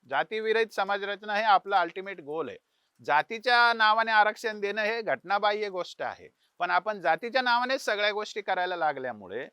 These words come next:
हे सगळ्या गोष्टी, अ, जातीय विरोधात जातात पुढे. आता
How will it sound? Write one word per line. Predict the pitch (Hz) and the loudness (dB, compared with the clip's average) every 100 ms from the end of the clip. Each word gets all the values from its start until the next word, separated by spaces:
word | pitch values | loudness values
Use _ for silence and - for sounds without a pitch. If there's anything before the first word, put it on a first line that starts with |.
| _ _ - | _ _ -2
हे | 214 240 | 0 2
सगळ्या | 220 202 220 | 0 0 0
गोष्टी, | 208 196 - 208 220 | -2 -8 -10 -10 -8
अ, | - 139 | -10 -10
जातीय | 147 160 165 202 196 | -2 -2 0 -4 -4
विरोधात | 175 185 185 170 - 117 | -2 -2 -2 -2 -6 -12
जातात | 107 - - | -12 -14 -20
पुढे. | 98 - _ 131 120 _ _ _ _ | -20 -20 _ _ _ _ _ _ _
आता | - 69 160 247 247 | -10 -2 0 4 4